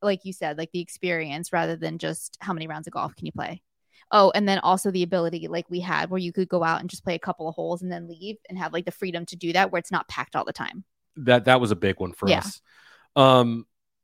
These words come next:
Speaker 2: somebody asked an interesting question, and it kinda relates to loft earlier. They said, "If loft peepers were not, like, a real thing, why couldn't companies all have a standard loft and show what they can do differently with launch?"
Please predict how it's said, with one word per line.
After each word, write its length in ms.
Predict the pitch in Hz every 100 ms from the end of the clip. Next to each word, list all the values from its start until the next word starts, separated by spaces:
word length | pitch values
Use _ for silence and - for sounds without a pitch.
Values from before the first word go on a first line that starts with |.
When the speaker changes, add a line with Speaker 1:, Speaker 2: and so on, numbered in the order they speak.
| _ -
Speaker 2:
somebody 400 | - 202 226 180
asked 220 | 151 147
an 100 | 131
interesting 400 | 123 123 - 110
question, 420 | - 117 - 113
and 100 | 107
it 100 | 117
kinda 240 | - 120
relates 360 | 113 110 107 -
to 100 | -
loft 440 | 98 101 107 -
earlier. 520 | 104 107 104 98 95 92
They 140 | 98
said, 320 | 95 113 101
"If 240 | 101 - 107
loft 640 | 107 120 131 - - - _ _ _ _ _ -
peepers 600 | - 110 104 98 95 - -
were 140 | 110
not, 240 | 98 98 - -
like, 280 | 107 98 104
a 40 |
real 280 | 90 104 92
thing, 580 | - 127 110 95 95 95 _ _ _ _ _ -
why 300 | 110 117 135
couldn't 320 | - 131 127
companies 500 | - 117 117 110 101
all 240 | 104 110
have 160 | 104 104
a 40 |
standard 520 | 104 - 117 117 113 101
loft 420 | 101 98 98 -
and 160 | 107
show 320 | 95 - 120 117
what 220 | 107 -
they 120 | 110
can 200 | - 101
do 160 | 101 95
differently 440 | 104 - 98 95
with 220 | 92 -
launch?" 540 | 104 113 85 - -